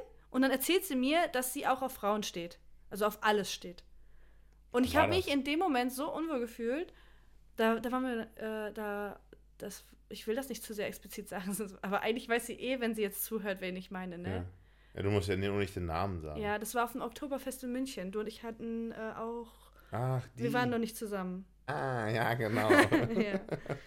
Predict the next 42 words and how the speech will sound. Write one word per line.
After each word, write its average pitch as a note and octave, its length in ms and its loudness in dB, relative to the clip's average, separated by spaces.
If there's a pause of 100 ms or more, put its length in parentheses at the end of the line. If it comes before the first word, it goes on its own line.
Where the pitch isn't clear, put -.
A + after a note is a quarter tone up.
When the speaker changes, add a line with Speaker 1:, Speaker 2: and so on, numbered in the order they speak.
(680)
Speaker 1:
Wir A#3 180 4
haben A#3+ 80 4
ab A3+ 100 2
und A3 100 -4
zu A3+ 120 -6
geschrieben. G3 640 -4 (260)
Speaker 2:
Ja, G#2+ 120 -2
das F#2+ 140 -4
stimmt. G2+ 280 -2 (800)
Speaker 1:
Genau. G3+ 420 -8
Speaker 2:
Ich - 160 4
hab G#3 160 6
dich G#2+ 160 0
so G#2 120 4
angeschrieben, F2 600 0
weißt D#2+ 220 -4
du D#3+ 60 -4
noch? F3+ 160 -8 (320)
Speaker 1:
Ja, F#3+ 180 -6
du F#3 80 -6
hast F#3 140 -8
mich G3 120 -12
so - 160 -14
Speaker 2:
Genau, C3+ 280 0
Speaker 1:
angeschrieben - 20 2
Speaker 2:
ich - 80 -2
Speaker 1:
und - 40 0
Speaker 2:
hab G2+ 40 2
Speaker 1:
den G2 100 0
Speaker 2:
dich G2+ 80 -2
Speaker 1:
Kontakt A#2+ 200 4
Speaker 2:
angeflirtet. F#2 720 4
Speaker 1:
gehalten. - 180 -8
Speaker 2:
Ja, - 140 -2
ich G3 100 -4
hab - 80 -2
Speaker 1:
Mhm. - 40 -6
Speaker 2:
dich F#3 120 -6
angeflirtet. C3+ 560 -8 (420)
Speaker 1:
Naja, B3 240 8
jedenfalls, C4 640 4
äh, G#3+ 440 0